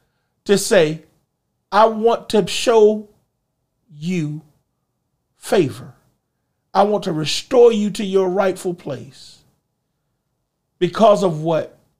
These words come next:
Jesus did." He said, "From now on, you will sit at the king's table."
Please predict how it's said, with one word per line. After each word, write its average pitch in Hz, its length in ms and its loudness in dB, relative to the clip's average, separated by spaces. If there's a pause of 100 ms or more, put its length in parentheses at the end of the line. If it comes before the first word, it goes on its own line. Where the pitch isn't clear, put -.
(360)
Jesus 117 460 -10
did." 117 300 -20 (3250)
He 240 140 0
said, 214 160 0
"From 196 240 -4
now 240 300 4
on, 214 280 2
you 214 160 2
will 185 160 2
sit - 540 -4
at 170 180 -4
the 156 80 -10
king's 143 480 -12
table." 127 480 -20